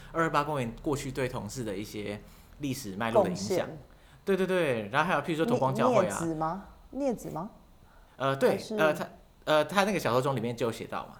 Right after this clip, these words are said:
Speaker 1: 那
Speaker 2: 对。
Speaker 1: 二，二，那二二八除了小说，跟小说创作相关之外，他也本来就是以前过去男同志很常聚集的地方这样。那过去也很，有很多相关的事件发生在那边，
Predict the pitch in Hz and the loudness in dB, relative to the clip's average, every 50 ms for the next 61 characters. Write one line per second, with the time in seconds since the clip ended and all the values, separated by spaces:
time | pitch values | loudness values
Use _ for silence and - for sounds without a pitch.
0 | - - - - - - - - _ - 139 135 131 131 127 139 127 - 139 175 | -20 -20 -20 -20 -20 -20 -20 -20 _ 0 2 4 6 6 6 4 2 2 0 -2
1 | - - - - - 151 - - 185 214 196 214 202 202 196 196 196 160 143 135 | -2 -2 -4 -8 -8 -8 -4 0 2 6 6 6 8 8 8 6 6 4 4 4
2 | 135 135 131 - - - - - - - 113 - - 147 147 143 - - - - | 4 4 2 -2 -10 -16 -14 -8 -2 0 0 0 2 0 0 0 -2 -6 -4 -2
3 | 180 180 165 131 113 127 135 135 135 170 135 127 143 123 - 127 117 117 120 113 | 0 2 2 2 2 2 0 2 0 -2 0 0 0 0 0 0 0 0 0 -2
4 | 113 113 117 117 117 113 110 - 131 131 127 120 113 - - - - - 117 107 | -2 -2 -4 -2 0 0 0 2 0 0 0 -2 -4 -6 -12 -16 -6 -4 -2 -2
5 | 117 120 143 151 160 139 113 101 - 110 104 104 - 139 131 135 135 131 120 117 | -2 -4 -8 -10 -8 -8 -8 -6 -6 -6 -6 -4 -4 -4 -4 -4 -4 -6 -6 -6
6 | 107 104 - - - - - - - - - 131 127 120 123 120 135 143 131 113 | -6 -8 -12 -18 -20 -20 -20 -20 -20 -10 -4 -4 -2 -2 -2 -4 -4 -4 -4 -4
7 | 98 - 98 101 101 - - 143 127 - 107 104 107 101 - 113 98 92 90 82 | -4 -4 -6 -8 -8 -8 -8 -8 -8 -8 -8 -10 -10 -10 -10 -10 -10 -10 -12 -12
8 | 98 104 - - - - - - - - - - - - 127 131 131 165 139 160 | -12 -14 -16 -18 -20 -20 -20 -20 -20 -20 -20 -20 -18 -10 -8 -4 -2 -2 0 0
9 | 156 139 123 117 113 107 98 - 104 123 127 127 104 107 113 113 117 117 117 - | 2 2 2 2 0 -2 -4 -4 -4 -2 -2 -2 -2 -2 -4 -4 -4 -4 -4 -2
10 | 135 123 127 - 131 123 127 123 110 107 - 139 110 - 120 110 98 - 104 101 | -2 -2 0 0 0 0 0 -2 -6 -6 -6 -8 -6 -4 -4 -4 -2 -2 -2 -2
11 | 104 107 98 98 98 98 90 - - | -2 -2 -6 -4 -4 -6 -8 -10 -14